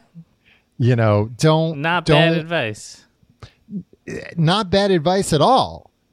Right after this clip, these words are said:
Speaker 1: Uh, easier said than done.
Speaker 2: Right.
Speaker 1: But that is kind of the
Speaker 2: Takes one
Speaker 1: the
Speaker 2: to know
Speaker 1: o-
Speaker 2: one.
Speaker 1: <laughs> That's, now, now you're just <laughs> saying things.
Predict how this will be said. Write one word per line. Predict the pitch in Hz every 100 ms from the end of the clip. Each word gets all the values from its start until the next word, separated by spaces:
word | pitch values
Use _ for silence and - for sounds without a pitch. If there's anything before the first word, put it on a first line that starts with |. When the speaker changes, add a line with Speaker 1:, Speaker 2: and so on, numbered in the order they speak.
| -
Speaker 1:
Uh, | 131 123 117 110 107 113 - 156 139 - _ -
easier | 196 233 208 196 143
said | - 175 160
than | 123 107 98
done. | 180 165 87 95 107 _ _ _ _ _ _ _ _ _ _ _ _ _ _ _ _ 143
Speaker 2:
Right. | 113
Speaker 1:
But | 123 -
that | 147 139
is | 151 156 120
kind | - 147 131
of | 123 101
the | 117 110 107 110
Speaker 2:
Takes | 110 151 127
one | 143 127
Speaker 1:
the | 127
Speaker 2:
to |
know | 120 113
Speaker 1:
o- | 110
Speaker 2:
one. | 107 110 - _ _ _ _ _ _ _ -
Speaker 1:
<laughs> | - - - - - - - - 131 -
That's, | 165 - 135 - - - - - 156 - - - - -
now, | 139 98 440 - 151 240
now | 135 185
you're | 190 170
just | 123 143 -
<laughs> | -
saying | 147 143 135 - 143
things. | - 147 - 143 139 147 - - 117